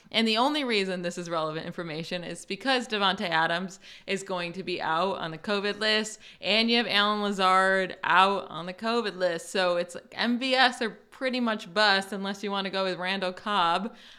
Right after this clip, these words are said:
um, or Robert Tonyan. But, I mean, he becomes interesting. It's a hard matchup against the Cardinals. That defense has actually been pretty solid. Um, I, are you getting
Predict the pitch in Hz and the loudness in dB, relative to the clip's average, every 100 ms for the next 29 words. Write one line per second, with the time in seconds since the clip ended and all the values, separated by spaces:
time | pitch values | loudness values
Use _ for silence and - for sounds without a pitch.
0 | - 175 175 170 165 175 190 190 196 233 | -6 -2 0 -2 0 2 2 0 -4 -2
1 | 226 202 180 180 185 - - _ - 240 | 0 0 0 0 -4 -10 -20 _ 4 6
2 | 220 214 - - 220 233 226 220 - 220 | 6 4 -6 -8 -4 0 0 -2 -2 -2
3 | 247 240 - - 269 - 277 311 262 - | -2 -4 -8 -8 -8 -2 -2 -2 -4 -4
4 | 277 277 277 - 226 233 269 - 208 226 | -4 -4 -8 -4 0 0 0 -2 -2 -2
5 | 220 233 226 214 196 208 220 208 214 202 | 2 0 2 2 2 0 -4 -6 -6 -8
6 | 202 - 196 180 190 220 233 - 190 175 | -10 -6 -4 -2 -2 -4 -6 -8 -4 -4
7 | 190 190 208 202 175 180 190 196 190 - | -6 -10 -10 -6 -6 -4 -8 -10 -10 -12
8 | 185 - 247 - 170 156 170 226 294 - | -14 -10 -10 -4 -4 -2 -4 -6 -6 -16
9 | - - - 180 185 185 180 170 - _ | -20 -20 -8 -2 0 0 -2 -8 -12 _
10 | _ - - - - 110 180 - - 208 | _ -20 -20 -14 -10 -10 -10 -8 -4 -2
11 | 220 202 233 226 208 | -2 -2 -2 -2 -4